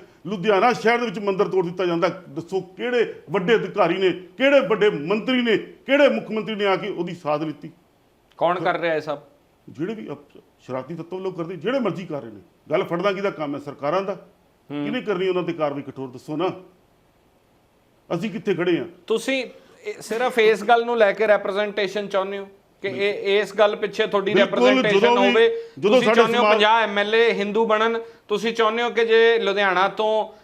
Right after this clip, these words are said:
Speaker 2: ਬੀਜੇਪੀ ਦਾ ਕੈਂਡੀਡੇਟ ਹੋਵੇ ਉਹ ਹਿੰਦੂ ਹੋਵੇ, ਉਹ ਸਿੱਖ ਨਹੀਂ ਹੋ ਸਕਦਾ?
Speaker 1: ਕਿਉਂ
Speaker 2: ਇਹ
Speaker 1: ਨਾ?
Speaker 2: ਤਾਂ ਵੰਡੀ ਪਾਉਣ ਵਾਲੀ ਗੱਲ ਹੈ ਨਾ।
Speaker 1: ਵੰਡੀ ਪਾਉਣ ਕਿਉਂ? ਜੇ ਹਿੰਦੂ ਸਮਾਜ ਨੇ ਆਪਣਾ ਹੱਕ ਮੰਗ ਲਿਆ।
Speaker 2: ਤੁਹਾਡਾ ਸੈਕੂਲਰਿਜ਼ਮ ਕਿੱਥੇ?
Speaker 1: ਨਹੀਂ, ਨਹੀਂ,
Speaker 2: ਮਤਲਬ ਤੁਸੀਂ
Speaker 1: ਜਦੋਂ
Speaker 2: ਬਹੁਤ
Speaker 1: ਹਿੰਦੂ
Speaker 2: ਕਲੀਅਰ
Speaker 1: ਸਮਾਜ ਨੇ
Speaker 2: ਹੋ।
Speaker 1: ਆਪਣਾ ਹੱਕ ਮੰਗ ਲਿਆ।
Speaker 2: ਨਹੀਂ, ਹੱਕ ਮੰਗਣ ਦੀ ਗੱਲ ਨਹੀਂ, ਤੁਸੀਂ ਬਹੁਤ ਕਲੀਅਰ ਹੋ ਕਿ ਜੇ ਹਿੰਦੂ ਦੀ ਗੱਲ ਹੈ ਤਾਂ ਉੱਥੇ ਕਿਸੇ ਸਿੱਖ ਦੀ ਐਂਟਰੀ ਨਹੀਂ ਹੈ
Speaker 1: ਬਿਲਕੁਲ
Speaker 2: ਉੱਥੇ।
Speaker 1: ਨਹੀਂ, ਬਿਲਕੁਲ ਨਹੀਂ।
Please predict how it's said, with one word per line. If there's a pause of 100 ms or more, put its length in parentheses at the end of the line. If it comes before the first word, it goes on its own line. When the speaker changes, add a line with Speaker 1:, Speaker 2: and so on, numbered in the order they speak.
(140)
Speaker 2:
ਬੀਜੇਪੀ
ਦਾ
ਕੈਂਡੀਡੇਟ
ਹੋਵੇ
ਉਹ
ਹਿੰਦੂ
ਹੋਵੇ,
ਉਹ
ਸਿੱਖ
ਨਹੀਂ
ਹੋ
ਸਕਦਾ?
Speaker 1:
ਕਿਉਂ
Speaker 2:
ਇਹ
Speaker 1:
ਨਾ?
Speaker 2:
ਤਾਂ
ਵੰਡੀ
ਪਾਉਣ
ਵਾਲੀ
ਗੱਲ
ਹੈ
ਨਾ।
Speaker 1:
ਵੰਡੀ
ਪਾਉਣ
ਕਿਉਂ? (560)
ਜੇ (240)
ਹਿੰਦੂ
ਸਮਾਜ
ਨੇ
ਆਪਣਾ
ਹੱਕ
ਮੰਗ
ਲਿਆ।
Speaker 2:
ਤੁਹਾਡਾ
ਸੈਕੂਲਰਿਜ਼ਮ
ਕਿੱਥੇ?
Speaker 1:
ਨਹੀਂ,
ਨਹੀਂ,
Speaker 2:
ਮਤਲਬ
ਤੁਸੀਂ
Speaker 1:
ਜਦੋਂ
Speaker 2:
ਬਹੁਤ
Speaker 1:
ਹਿੰਦੂ
Speaker 2:
ਕਲੀਅਰ
Speaker 1:
ਸਮਾਜ
ਨੇ
Speaker 2:
ਹੋ।
Speaker 1:
ਆਪਣਾ
ਹੱਕ
ਮੰਗ
ਲਿਆ।
Speaker 2:
ਨਹੀਂ,
ਹੱਕ
ਮੰਗਣ
ਦੀ
ਗੱਲ
ਨਹੀਂ,
ਤੁਸੀਂ
ਬਹੁਤ
ਕਲੀਅਰ
ਹੋ
ਕਿ
ਜੇ
ਹਿੰਦੂ
ਦੀ
ਗੱਲ
ਹੈ
ਤਾਂ
ਉੱਥੇ
ਕਿਸੇ
ਸਿੱਖ
ਦੀ
ਐਂਟਰੀ
ਨਹੀਂ
ਹੈ
Speaker 1:
ਬਿਲਕੁਲ
Speaker 2:
ਉੱਥੇ।
Speaker 1:
ਨਹੀਂ,
ਬਿਲਕੁਲ
ਨਹੀਂ।